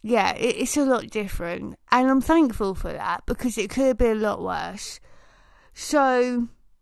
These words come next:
something else is, after cycle one, listening to my body. So, I noticed that in the mornings, this began cycle one, carried on cycle two. So, about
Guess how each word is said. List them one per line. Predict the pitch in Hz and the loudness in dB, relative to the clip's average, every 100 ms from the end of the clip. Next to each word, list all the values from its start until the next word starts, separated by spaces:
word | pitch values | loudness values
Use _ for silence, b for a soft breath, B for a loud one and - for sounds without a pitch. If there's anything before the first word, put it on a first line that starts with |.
| _ _ _ - - _ - - _ _ - | _ _ _ -20 -20 _ -20 -20 _ _ -6
something | - 339 339 339 277 | 2 4 4 4 6
else | 226 226 - | 6 6 2
is, | - 220 220 214 214 - - - - _ - - - | -2 0 2 2 -2 -8 -12 -16 -20 _ -20 -12 4
after | 226 262 339 | 6 8 6
cycle | 302 320 294 254 226 | 4 4 4 4 4
one, | 202 202 208 196 - - | 4 2 0 -6 -10 -10
listening | 214 226 - 240 220 | -2 -2 -2 -2 -2
to | 214 220 | -2 0
my | 208 | 0
body. | 190 190 147 151 202 196 - b b b b | 0 -4 -4 -8 -10 -12 -16 b b b b
So, | - 294 254 240 233 - | 0 6 6 6 2 4
I | 277 | 6
noticed | 311 302 233 240 - | 6 4 4 0 -2
that | 233 208 208 - | 0 2 2 0
in | - 277 | 2 6
the | 302 | 8
mornings, | 247 269 254 202 185 185 202 190 - - | 8 6 4 2 -4 -4 -6 -6 -8 -4
this | 262 - | -2 0
began | 277 240 240 226 220 | -2 0 2 2 0
cycle | 233 220 220 202 | -2 -2 0 0
one, | 190 202 262 247 - - | 2 2 2 0 -8 -2
carried | 233 214 214 | 2 2 2
on | 208 214 | 0 -2
cycle | - 196 190 196 | -2 -2 -2 -4
two. | 190 196 175 - 185 - b b b b b | -4 -4 -4 -8 -12 -18 b b b b b
So, | - 302 | 6 8
about | 285 302 269 247 226 165 | 8 8 8 8 4 -4